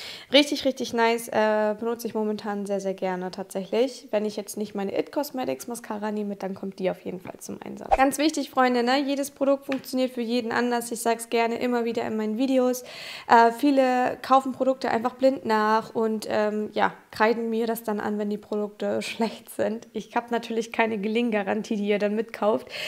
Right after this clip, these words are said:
Äh, das sind natürlich persönliche Erfahrungen. Wir sind alle unterschiedlich, wir haben unterschiedliche Hauttypen, äh, und auch unterschiedliche Bedürfnisse. Also ja, legt es nicht so auf die Goldwaage, sondern schaut einfach, was für euch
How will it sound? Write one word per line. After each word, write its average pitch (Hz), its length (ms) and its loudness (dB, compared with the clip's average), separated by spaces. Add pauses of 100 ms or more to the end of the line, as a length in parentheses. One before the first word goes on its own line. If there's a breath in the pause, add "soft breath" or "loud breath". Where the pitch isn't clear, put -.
(140 loud breath)
Äh, 233 180 10
das 233 100 2
sind 247 80 0
natürlich 233 400 -2
persönliche 240 540 2
Erfahrungen. 214 640 0
Wir 214 60 -2
sind 214 160 -2
alle 220 160 0
unterschiedlich, 220 680 -2
wir 220 80 -2
haben 208 120 -2 (340 loud breath)
unterschiedliche 277 680 4
Hauttypen, 233 920 0
äh, 208 560 -4
und 208 320 -4
auch 202 400 -4
unterschiedliche 214 560 -6
Bedürfnisse. 208 800 -6
Also 196 380 -8 (340 loud breath)
ja, - 200 -2 (420)
legt 233 180 -4
es 233 140 -6
nicht 233 120 -6
so - 60 0
auf 240 120 -4
die 214 120 -8
Goldwaage, 220 840 -2 (320)
sondern 208 400 -6
schaut 214 280 -4
einfach, 214 320 -8
was 202 140 -8
für - 120 -4
euch 220 260 0